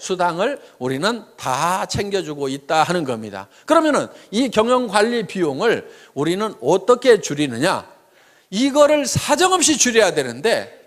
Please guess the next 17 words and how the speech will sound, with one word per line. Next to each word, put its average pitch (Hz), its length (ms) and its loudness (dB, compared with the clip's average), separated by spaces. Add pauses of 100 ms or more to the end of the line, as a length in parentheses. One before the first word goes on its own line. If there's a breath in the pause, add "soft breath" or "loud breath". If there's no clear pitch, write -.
최고로 359 560 2
많이 214 320 0
줄이면은 202 720 -2
하나도 226 520 -2
없이 208 240 -2
만들어버리는 156 800 -2
것이 285 380 0 (160 loud breath)
최고로 208 840 2
많이 165 400 -6
줄이는 123 440 -6
걸 101 160 -6
겁니다. 90 480 -14 (380 soft breath)
그러면 285 340 2
이 233 160 0
경영관리 226 600 0
비용이라는 185 520 2
것이 175 380 -2